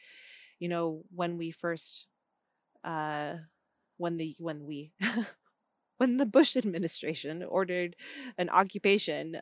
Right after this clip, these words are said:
of, uh, the central region in Afghanistan, in Kabul,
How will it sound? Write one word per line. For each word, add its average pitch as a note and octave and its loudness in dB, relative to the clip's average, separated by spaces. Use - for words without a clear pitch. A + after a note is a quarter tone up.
of, D3+ -4
uh, D#3+ -8
the D#3+ -14
central D3+ -6
region D3+ -12
in D#3 -16
Afghanistan, D3 -14
in D3 -16
Kabul, D#3 -4